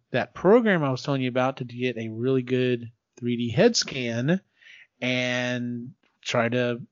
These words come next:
work on the, the, the Eugene action figure.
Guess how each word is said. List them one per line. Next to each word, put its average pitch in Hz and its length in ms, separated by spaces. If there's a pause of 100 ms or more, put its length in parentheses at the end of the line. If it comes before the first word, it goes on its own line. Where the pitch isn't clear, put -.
(100)
work 127 300
on 131 260
the, 131 520
the, 131 500
the 135 160
Eugene 139 440
action 196 300
figure. 113 380